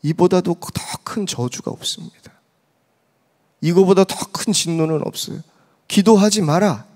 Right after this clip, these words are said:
더 이상 이제 기도하지 마라. 불러도 소용없다." 이게 무엇입니까? 기도는 하나님과의 교제이죠. 그 교제를 이제 더 이상 하나님께서 하지 않겠다는 겁니다.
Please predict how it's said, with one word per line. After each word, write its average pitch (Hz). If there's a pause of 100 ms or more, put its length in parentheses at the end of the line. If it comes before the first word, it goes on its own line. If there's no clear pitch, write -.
(300)
더 240
이상 240
이제 220
기도하지 220
마라. 190 (840)
불러도 240
소용없다." 185 (200)
이게 165
무엇입니까? 135 (240)
기도는 135
하나님과의 180
교제이죠. - (960)
그 185
교제를 151
이제 127
더 117
이상 117
하나님께서 143
하지 160
않겠다는 110
겁니다. -